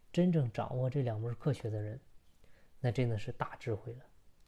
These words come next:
那各位思考一下，股权激励的底层逻辑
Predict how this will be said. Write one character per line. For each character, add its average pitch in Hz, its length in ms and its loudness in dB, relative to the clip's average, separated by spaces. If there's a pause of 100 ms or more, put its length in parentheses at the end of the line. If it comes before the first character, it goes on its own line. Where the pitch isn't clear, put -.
(420)
那 139 120 2
各 143 100 6
位 135 80 4
思 147 180 0
考 110 200 0
一 107 80 -4
下， 131 320 -8
股 123 180 -2
权 147 240 2
激 214 220 2
励 196 180 4
的 120 140 2
底 - 180 -4
层 117 240 -2
逻 110 160 0
辑 120 220 -4